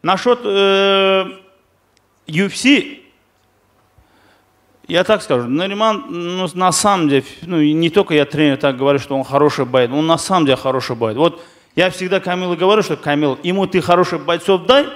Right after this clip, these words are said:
ты увидишь, просто ты его увидишь». Он говорит: «Шахряр, он такой, иногда у нас разговор, он полненький такой». Ну, на-, Нариман очень непроско-, э, он не-, он опасный боец. Вот я про него, Марифу тоже очень тяжело будет. Я вам ск-, говорю,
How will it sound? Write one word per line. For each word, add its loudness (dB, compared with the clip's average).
ты -4
увидишь, -10
просто 2
ты 0
его 2
увидишь». -6
Он 2
говорит: 0
«Шахряр, -6
он -4
такой, 0
иногда -2
у 2
нас 0
разговор, 2
он 2
полненький 0
такой». -2
Ну, -6
на-, 0
Нариман 2
очень 0
непроско-, 0
э, -6
он 2
не-, -2
он 0
опасный 2
боец. -12
Вот -6
я 4
про 0
него, 2
Марифу 2
тоже 4
очень -2
тяжело 2
будет. -6
Я -4
вам -2
ск-, -6
говорю, 4